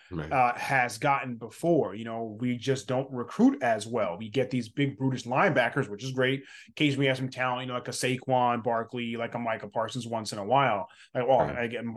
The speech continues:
Speaker 2: Parsons is a linebacker, like I said, but we're not getting these stud, stud wide receivers. You know, look who's come out of Alabama, Alabama, Julio Jones. You know, you have great quarterbacks like Tua Tagovailoa.
Speaker 1: Right.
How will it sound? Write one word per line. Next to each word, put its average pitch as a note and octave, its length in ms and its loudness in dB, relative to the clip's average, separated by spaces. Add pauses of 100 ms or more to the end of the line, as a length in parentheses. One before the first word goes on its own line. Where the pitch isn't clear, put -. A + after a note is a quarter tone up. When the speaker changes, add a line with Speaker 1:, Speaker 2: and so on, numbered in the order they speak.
(140)
Speaker 2:
Parsons B2 300 2
is A#2+ 40 0
a C#3 40 2
linebacker, C#3 400 4
like F#2+ 160 -8
I G2 60 -12
said, C3 340 2
but G2+ 180 -4 (340)
we're C3 140 2
not D#3 240 6
getting D3 300 2
these B2 260 0
stud, - 640 2
stud C3+ 440 2
wide B2 160 0
receivers. A2+ 560 -8
You A#2+ 60 0
know, G#2 260 -4 (500)
look G3 220 6
who's A3+ 180 2
come E3+ 160 6
out D3+ 120 6
of B2+ 100 2
Alabama, G2+ 260 0
Alabama, A2 680 0 (360)
Julio B2+ 460 4
Jones. G2+ 840 -6 (300)
You A#2 100 -4
know, G#2 200 0
you B2 100 4
have A#2 100 2
great D3 240 4
quarterbacks C3+ 460 4
like B2 140 -2 (260)
Tua - 380 4
Tagovailoa. C#3+ 1000 6
Speaker 1:
Right. C3+ 100 -4